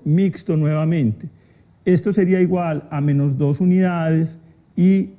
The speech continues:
un medio. Y a partir del origen o cero,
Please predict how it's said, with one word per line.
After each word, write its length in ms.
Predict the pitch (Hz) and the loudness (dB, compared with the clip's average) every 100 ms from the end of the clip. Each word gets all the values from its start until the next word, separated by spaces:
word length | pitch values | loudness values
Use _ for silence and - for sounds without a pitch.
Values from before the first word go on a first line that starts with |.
| - | -4
un 220 | 151 147 | -2 0
medio. 440 | 165 151 113 101 104 _ _ _ _ _ _ | 0 2 0 -2 -6 _ _ _ _ _ _
Y 440 | 220 233 226 180 - - | 2 4 2 -2 -10 -12
a 140 | 170 | -10
partir 600 | 165 147 - 170 120 135 - | -8 -8 -2 0 0 -2 -4
del 220 | 165 175 | -2 0
origen 460 | 190 190 185 190 190 | 0 2 2 0 -2
o 80 | |
cero, 440 | 190 185 170 165 | -4 -2 -2 -2